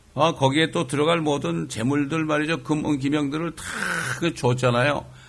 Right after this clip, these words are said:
그래가지고 완벽하게 성전을 지어놨어. 성전만 지어놓으면 될 줄 알았는데 이게 보니까 세상 말로 말이죠. 그 백성들이 개판이야.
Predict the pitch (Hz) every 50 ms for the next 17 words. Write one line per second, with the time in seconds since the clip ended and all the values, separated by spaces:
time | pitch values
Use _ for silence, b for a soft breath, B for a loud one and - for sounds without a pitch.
0 | B B B - 202 196 190 320 302 156 120 123 151 196 190 156 - - 180 190
1 | 220 226 220 214 - B B B B B B - - 196 190 175 196 202 208 208
2 | 202 - 190 185 175 175 175 160 - 190 175 139 151 165 160 127 101 - - -
3 | - - b b b b b b - - 175 180 180 196 190 185 208 190 - -
4 | 180 175 175 185 185 165 165 165 156 - 180 185 170 170 175 170 185 180 170 156
5 | 156 180 180 - - 156 156 147 - 180 180 175 175 - - B B B B B
6 | B B B - 156 165 160 147 151 151 147 143 147 147 147 143 143 139 135 139
7 | 135 175 180 156 - - - - - - - 180 170 - 143 135 131 - 151 147
8 | 143 147 151 170 - - 143 135 131 - 135 127 117 120 139 139 123 113 -